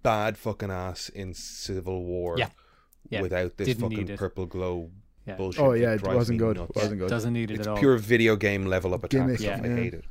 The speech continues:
Speaker 2: But the thing is then that it's like that, and that was the other thing for me is it's like, you know, Wakanda is the most advanced country in the planet in the M C U.
Speaker 1: Mm-hmm.
Speaker 2: They've got,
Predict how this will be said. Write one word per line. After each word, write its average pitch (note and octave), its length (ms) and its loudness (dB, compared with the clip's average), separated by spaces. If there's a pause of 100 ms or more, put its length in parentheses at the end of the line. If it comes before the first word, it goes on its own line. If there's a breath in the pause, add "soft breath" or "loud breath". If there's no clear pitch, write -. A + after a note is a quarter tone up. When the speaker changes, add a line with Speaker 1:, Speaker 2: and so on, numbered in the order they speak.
(180)
Speaker 2:
But C3 100 2
the B2+ 100 -2
thing A#2 200 0
is G#2 160 -4
then A2+ 160 0
that A2 180 -4
it's - 200 -6
like G#2 280 -4 (880 loud breath)
that, D3+ 160 6
and C#3+ 120 6
that C#3+ 60 6
was C3+ 100 4
the C3+ 60 2
other C#3 140 4
thing B2 100 0
for A#2 160 -6
me C3 140 0
is G#2+ 120 -2
it's G#2 140 -10
like, G#2+ 240 -10
you A#2 80 -12
know, G2+ 240 -12 (1000)
Wakanda A2 520 -4
is G#2 420 -8 (180)
the G#2 140 -8
most G2+ 380 -8 (100)
advanced G2 880 -10 (640)
country F#2+ 600 -10 (720)
in F#2+ 460 -8 (260)
the - 80 -12
planet F#2+ 440 -12 (340)
in A2 160 -8
the G#2 140 -6
M F#2 100 -10
C - 180 -12
U. F#2 300 -12 (1300)
Speaker 1:
Mm-hmm. F2 260 -8
Speaker 2:
They've A2+ 180 -4
got, G#2 280 -4